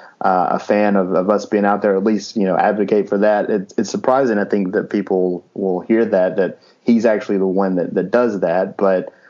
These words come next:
um, <laughs> hopefully that whenever everything returns back to normal, we'll be able to be out there and, and film it ourselves.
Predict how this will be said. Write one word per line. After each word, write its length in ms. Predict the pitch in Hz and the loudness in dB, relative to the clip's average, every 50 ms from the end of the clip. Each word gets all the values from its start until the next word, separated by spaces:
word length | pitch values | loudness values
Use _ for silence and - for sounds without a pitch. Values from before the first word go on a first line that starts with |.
| _ _ - | _ _ -2
um, 480 | 95 92 92 92 90 90 90 87 87 | 0 2 2 2 2 0 -2 -4 -6
<laughs> 20 | - | -4
hopefully 540 | - 107 120 117 - - 120 - - - | -2 0 0 -2 -2 -6 -8 -4 -2 0
that 340 | 120 - 117 104 95 - - | 0 2 2 0 0 -2 -4
whenever 400 | - 98 101 107 104 98 98 92 - - | -4 -4 -2 0 0 0 -2 -2 -2 -2
everything 560 | 104 101 98 98 - 101 101 95 92 92 - - _ - | 0 -2 -2 -2 -2 -2 -2 -2 -2 -4 -8 -12 _ -10
returns 360 | - 92 - 107 98 98 95 | -10 -6 -2 -2 0 0 0
back 180 | 98 101 95 90 | 0 0 0 0
to 60 | - 92 | -2 -2
normal, 380 | 92 92 95 95 95 87 87 | 0 0 0 2 2 0 0
we'll 80 | 87 90 | -2 0
be 140 | 90 98 95 | 0 0 0
able 180 | 95 92 85 | 0 0 -2
to 60 | 90 | -2
be 180 | 87 90 92 92 | -2 0 0 0
out 220 | 85 87 85 - | 0 0 -2 0
there 180 | - 92 90 87 | 0 0 0 0
and, 160 | 85 85 85 | -2 -2 -2
and 160 | 85 80 - | -4 -4 -2
film 180 | - 95 90 90 | -2 0 0 0
it 60 | 90 | 0
ourselves. 680 | 87 78 73 - - 87 85 82 78 - - - - | 0 -2 -2 -2 0 0 0 0 -2 -4 -10 -14 -16